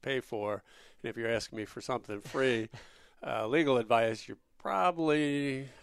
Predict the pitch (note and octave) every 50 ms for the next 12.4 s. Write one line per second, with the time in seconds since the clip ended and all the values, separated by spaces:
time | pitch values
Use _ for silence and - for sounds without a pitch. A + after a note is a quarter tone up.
0 | C3+ - - - C#3+ C3 - - - G3+ G#3 F#3 - - - - - - D3+ C#3+
1 | C#3 C#3 C#3+ C#3+ - - C#3 C3 B2 C3 A#2+ A2+ A#2 A2 - - B2 A2 G#2+ A2+
2 | A2 A2 G#2+ G#2+ G#2+ A#2+ B2 - - A#2+ A2 G#2+ G#2+ G#2 G#2 A2 - - - -
3 | - - C3+ B2 - - - - - - - - - - _ _ _ - - -
4 | C#3+ C3 C3 C3 B2 B2 A#2+ A2 - - A#2 A2+ A#2 A#2 A#2 A#2 A2+ A2 - -
5 | - _ _ - B2+ - C#3+ D3 D3+ D3 - - D3 C#3+ - - C#3+ - - C3
6 | A#2+ A2+ A#2 A2 A2+ - - - A#2+ G2 F#2 _ _ - - B2+ A2 G#2+ A2 G2+
7 | F#2+ G2 G2+ G2+ G2+ G2 G2 F#2+ G2+ G#2 - - - G2+ G2 F#2+ F#2+ G#2 G#2+ A2
8 | A2 A2+ A2 G#2+ A#2+ A2+ A2 - - G#2+ A2 G#2 A2 A2+ A2+ - A#2+ B2 B2 A#2
9 | A2 G#2 - - - - F#2 G2 G2 G2 G#2 - - - A#2+ A2+ G#2+ - - -
10 | G2 G2+ G#2+ G2 G#2+ G2+ - - _ - - _ _ - G#2+ A#2 A#2 A#2 G2+ G#2+
11 | G2 G2 G#2 G2+ G2+ G2+ G#2 G#2+ G2+ G2 D2+ - G2+ G#2+ G#2 G#2 F2 E2+ G#2+ G2+
12 | G#2 G#2+ G2+ G2+ G2+ G2+ G2+